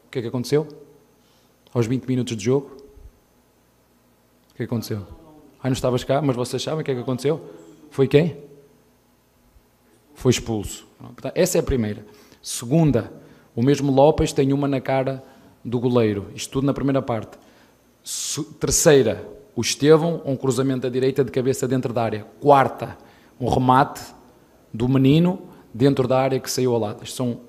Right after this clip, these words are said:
os quatro remates que nós fizemos na primeira parte. Portanto, não, n-, isto é a minha opinião. Achei, vou-te dizer mais uma vez, achei um jogo extremamente equilibrado, onde o detalhe que fez a diferença hoje foi a eficácia.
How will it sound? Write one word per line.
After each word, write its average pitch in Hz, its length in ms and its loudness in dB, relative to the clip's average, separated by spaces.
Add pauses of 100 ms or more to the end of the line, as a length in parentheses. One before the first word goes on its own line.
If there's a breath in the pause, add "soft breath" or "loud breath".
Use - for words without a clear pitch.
(160)
os - 80 -8
quatro 139 340 0
remates 131 260 -4
que - 80 -12
nós 120 120 -6
fizemos 117 280 -4
na 117 60 -6
primeira 113 320 -4
parte. - 360 -16 (300 loud breath)
Portanto, 117 260 -6
não, 156 360 4
n-, 135 320 -2
isto - 180 -10
é - 20 -2
a 117 40 0
minha 143 180 0
opinião. 113 420 -6 (600 loud breath)
Achei, 135 300 0
vou-te 131 340 -4
dizer 135 200 -2
mais 143 200 0
uma 131 160 0
vez, 110 240 -4
achei 120 320 -4
um 120 100 0
jogo 107 240 -4
extremamente 123 500 -4
equilibrado, 135 640 0 (520 loud breath)
onde 117 340 0 (200)
o 123 100 0
detalhe 143 480 2
que - 100 -12
fez 139 240 -2
a 135 60 -2
diferença 120 540 -6
hoje 127 520 0 (1000)
foi 110 160 -8
a 127 40 0
eficácia. - 640 -8